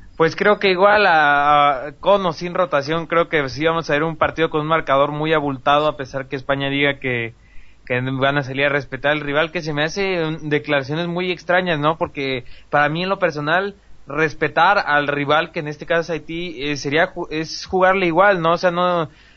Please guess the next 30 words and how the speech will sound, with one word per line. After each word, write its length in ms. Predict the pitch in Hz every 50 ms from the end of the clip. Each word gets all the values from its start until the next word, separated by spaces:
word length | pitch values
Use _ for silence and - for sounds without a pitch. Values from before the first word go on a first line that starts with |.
| _ -
no, 380 | 139 143 151 160 165 170 175 170
no 340 | 160 156 156 156 160 165 165
desde 380 | 165 170 165 151 143 151 147
el 140 | 143 139 135
principio 400 | - 147 147 139 131 156 151 165
ir 80 | 160 156
diciendo, 240 | 143 156 160 156
"¿Sabes 200 | 156 165 175 180
qué? 140 | 170 - 190
Pues 140 | 190 - 156
vamos 240 | 147 156 160 170 160
a 40 | -
salir 340 | - 160 147 147 165 175 180
y, 320 | 180 165 147 147 143 135 -
y 60 | - 151
no 120 | 156 170
vamos 240 | 180 185 185 175 143
a 40 | 147
jugar 160 | 147 160 170
al 140 | 175 160 147
cien 260 | - 170 165 165 160
por 200 | - 165 147 131
ciento", 380 | 120 143 143 139 127 135 127
que 100 | - -
es 60 | 131 139
lo 80 | 147 135
que 60 | -
están 180 | - 135 139
diciendo, 260 | 139 131 131 139 131 135
"Vamos, 300 | 139 147 156 165 156